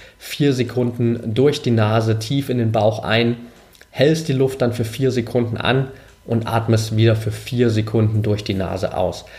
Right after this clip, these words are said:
Auch das hilft dir extrem runterzufahren. Du kannst das Ganze natürlich auch kombinieren. Ähm, das ist eigentlich so die optimale Variante mit einer vier vier acht Atmung. Das heißt,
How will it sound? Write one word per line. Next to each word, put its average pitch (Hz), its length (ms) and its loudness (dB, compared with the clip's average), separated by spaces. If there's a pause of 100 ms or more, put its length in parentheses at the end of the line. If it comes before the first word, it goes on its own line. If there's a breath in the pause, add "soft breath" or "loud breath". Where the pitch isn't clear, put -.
(160 loud breath)
Auch 110 180 4
das 120 300 -2
hilft 120 260 -2
dir - 80 2
extrem 110 720 -2 (200)
runterzufahren. 139 840 2 (220 loud breath)
Du 113 80 -6
kannst 120 240 -2
das 120 120 -2
Ganze 120 260 0
natürlich 113 340 -2
auch - 220 -4
kombinieren. 113 760 2
Ähm, 110 360 2 (100)
das 110 140 -4
ist 110 60 -8
eigentlich 107 280 -2
so 104 100 -8
die 101 160 -6
optimale 113 640 0
Variante 107 600 2 (260 loud breath)
mit 113 220 0
einer 110 260 2
vier 120 380 0
vier 113 340 0
acht - 320 -8
Atmung. 110 420 2
Das 104 220 -2
heißt, 104 320 -2